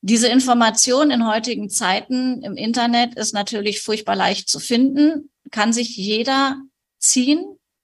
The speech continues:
sodass also auch jeder Informationen über so ziemlich jedes Wertpapier auf dieser Welt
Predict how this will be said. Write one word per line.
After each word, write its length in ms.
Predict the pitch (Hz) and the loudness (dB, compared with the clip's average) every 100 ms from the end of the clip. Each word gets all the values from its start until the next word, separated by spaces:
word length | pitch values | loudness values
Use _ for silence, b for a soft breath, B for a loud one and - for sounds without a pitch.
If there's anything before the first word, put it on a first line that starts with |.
| _ - | _ -10
sodass 340 | 220 214 226 | -2 -2 -2
also 200 | 226 220 | -4 -2
auch 260 | 208 202 - | -2 -4 -10
jeder 640 | 202 202 208 247 254 - | -8 0 0 4 2 2
Informationen 840 | 220 220 220 208 202 - 202 233 | -2 -6 -4 -4 0 0 0 -4
über 280 | 233 208 214 | -6 -6 -6
so 100 | 208 | -6
ziemlich 400 | 196 226 214 202 | -8 -6 -4 -4
jedes 380 | 196 202 233 - | 0 0 0 -2
Wertpapier 540 | 165 185 220 - 202 | -4 -4 -8 -6 -4
auf 100 | 196 | -4
dieser 340 | - 180 196 180 | -6 -4 -2 -2
Welt 460 | 175 196 196 - | -2 -4 -4 -10